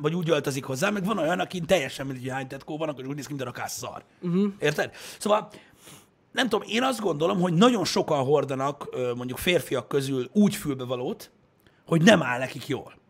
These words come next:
Speaker 2: Hát,
Speaker 1: Én
Speaker 2: ja.
Speaker 1: megértem, hogy neked ez abszolút
Speaker 2: Ja, ja,
Speaker 1: izé.
Speaker 2: ja, ja, ja.
Speaker 1: Ö, én csak az én álláspontomat mondom, hogy szerintem nagyon sok mindenkinek nem áll jól, és nagyon kevés ember van, akik,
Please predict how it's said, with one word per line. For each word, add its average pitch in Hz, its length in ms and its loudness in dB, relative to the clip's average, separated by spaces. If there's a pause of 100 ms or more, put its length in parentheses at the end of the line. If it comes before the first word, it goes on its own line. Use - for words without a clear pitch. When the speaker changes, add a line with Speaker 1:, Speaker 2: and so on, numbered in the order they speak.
(1000)
Speaker 2:
Hát, 165 200 -10
Speaker 1:
Én - 60 -10
Speaker 2:
ja. 202 100 4
Speaker 1:
megértem, 247 340 2
hogy 180 100 -2
neked 170 160 -2
ez 147 80 -2
abszolút 180 280 6
Speaker 2:
Ja, 170 60 10
ja, 165 80 8
Speaker 1:
izé. 156 100 8
Speaker 2:
ja, 151 100 6
ja, 143 160 4
ja. 135 180 0
Speaker 1:
Ö, 185 100 6
én 202 220 6
csak 208 120 2
az 208 100 4
én 220 120 2
álláspontomat 151 640 0
mondom, 165 340 4 (160)
hogy 180 240 2 (100)
szerintem 226 320 2
nagyon 262 180 6
sok 185 140 2
mindenkinek 165 380 -2
nem 143 220 0
áll 135 160 -4
jól, 160 200 0
és 427 160 2
nagyon 262 240 8
kevés 180 400 4
ember 147 180 0
van, 165 100 2
akik, 143 180 -8